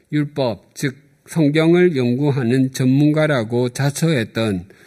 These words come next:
바리새인들과 율법 교사들은 자신들을 위한 하나님의 뜻을 저버리고 말았습니다.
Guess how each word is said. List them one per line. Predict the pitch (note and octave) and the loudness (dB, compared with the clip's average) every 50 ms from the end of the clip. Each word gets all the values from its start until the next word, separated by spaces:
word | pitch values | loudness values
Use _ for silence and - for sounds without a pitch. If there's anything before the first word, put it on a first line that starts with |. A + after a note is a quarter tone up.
| - - - _ _ | -20 -20 -20 _ _
바리새인들과 | - A#2+ C3+ C#3+ D3+ D#3 D3 D#3+ D#3+ D#3+ D3+ C#3+ B2+ A2+ G#2+ G#2 G2 F#2+ A2 A#2+ A#2+ A#2 A2+ | -2 -2 0 0 0 0 0 0 2 2 2 2 2 0 -2 -2 -2 -2 -2 -2 -2 -2 -2
율법 | B2 C3+ D3 D3 - D#3+ D3+ D3 D3 - - | -2 -2 -2 -2 -2 -4 -4 -4 -4 -8 -8
교사들은 | - G#2 G2+ - C3 C3 C3+ A#2+ G#2 G#2+ G#2+ G#2+ G2 E2 D2+ - _ _ _ _ _ _ - | -8 -8 -4 -4 -4 -4 -4 -4 -4 -2 -2 -2 -4 -6 -8 -12 _ _ _ _ _ _ -6
자신들을 | - C#3+ C#3+ D3 E3 E3 D#3+ D3+ C#3+ C#3 C3 B2+ B2 A#2 G#2 G2+ | -4 -4 -2 0 0 0 0 0 -2 -2 0 0 -2 -2 -2 -4
위한 | G2 G2+ G#2+ A2 G#2+ G2 F2 E2+ - _ | -4 -2 -2 -2 -2 -4 -6 -6 -10 _
하나님의 | - - D#3+ D#3+ D3+ C#3+ C3+ B2 A2+ A2 A2 G2+ G2+ - | -6 0 2 2 2 2 2 2 0 0 -2 -4 -6 -6
뜻을 | - D3+ D3 C#3+ - D3+ C3+ A2 F#2 - - _ | -6 -6 -6 -4 -2 -2 -2 -2 -2 -6 -12 _
저버리고 | - C3+ C3 C3 C#3+ C#3+ C#3+ B2+ G#2+ F#2+ G#2 A2 A2+ G#2 | -6 -4 -2 -2 -2 -2 -2 -2 -4 -2 -2 -4 -4 -4
말았습니다. | G2 F#2+ G2+ A2+ B2 B2+ A#2 - A#2 F#2+ F2 D#2+ D#2 | -6 -8 -8 -8 -8 -10 -10 -10 -10 -12 -12 -12 -16